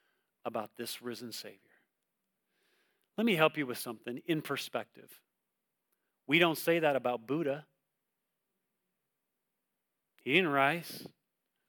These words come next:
We don't say that about Muhammad or any other world religion. The only faith that has a risen Savior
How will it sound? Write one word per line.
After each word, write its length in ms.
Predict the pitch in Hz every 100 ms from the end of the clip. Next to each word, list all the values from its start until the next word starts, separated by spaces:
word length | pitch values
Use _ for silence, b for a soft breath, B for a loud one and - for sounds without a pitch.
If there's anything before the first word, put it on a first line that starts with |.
| -
We 80 |
don't 140 | 160 165
say 120 | 170
that 160 | 160 160
about 240 | 151 160
Muhammad 640 | 135 113 139 165 185 185
or 140 | 156 147
any 320 | 220 247 254
other 360 | 220 202 196 185
world 560 | 160 147 170 175 175 170
religion. 640 | 165 165 151 135 127 123 135 _ _ _ _ _ _ _ _ _ _ _ _ _ _ _ -
The 200 | 165 170
only 600 | 185 254 262 269 262 233
faith 640 | - - - 190 147 131 151 - _
that 140 | 170 165
has 280 | 180 170
a 100 | 165
risen 720 | 143 127 165 175 196 202 202 -
Savior 680 | - 170 147 113 113 107